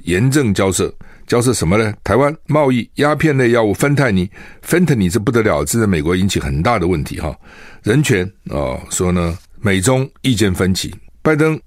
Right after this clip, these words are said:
采取行动限制大陆取得敏感的美国技术，但是呢，又希望沟通管道顺-，畅通。苏莫在美国驻北京大使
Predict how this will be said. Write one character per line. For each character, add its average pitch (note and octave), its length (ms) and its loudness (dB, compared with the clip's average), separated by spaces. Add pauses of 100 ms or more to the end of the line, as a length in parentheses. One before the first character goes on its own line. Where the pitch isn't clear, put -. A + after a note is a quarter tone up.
(180)
采 C3+ 160 0
取 B2 100 2
行 G#2+ 240 0
动 A#2+ 240 -2
限 C3 400 0
制 A2+ 260 -2 (220)
大 B2+ 140 2
陆 G#2+ 120 2
取 F2+ 160 -4
得 F#2 140 0
敏 F2+ 300 2
感 F2+ 160 0
的 F2 40 2
美 E2+ 140 0
国 E2 160 -2
技 F#2+ 160 -2
术， F2 220 -2 (420)
但 C#3 160 2
是 B2+ 80 2
呢， B2+ 160 2
又 C#3+ 140 4
希 D3 160 0
望 B2+ 200 0 (120)
沟 B2 160 2
通 A#2 180 0
管 E2+ 160 0
道 G2 100 2
顺-， - 200 -4 (420)
畅 A#2+ 220 0
通。 G2 200 0 (200)
苏 - 260 2
莫 E3+ 340 4
在 B2 320 2
美 G2 160 0
国 G#2+ 140 0
驻 C3+ 160 0
北 F#2 220 -2
京 B2 180 -2
大 B2+ 180 0
使 E2+ 220 -4